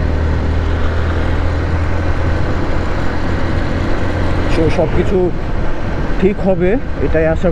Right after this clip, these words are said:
করি আমরাও, এটা আমরা বিশ্বাসও করি। কারণ যেহেতু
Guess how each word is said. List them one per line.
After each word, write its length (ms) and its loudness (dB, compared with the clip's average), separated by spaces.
করি 180 2
আমরাও, 360 2
এটা 200 0
আমরা 160 2
বিশ্বাসও 460 0
করি। 180 0
কারণ 320 2
যেহেতু 400 2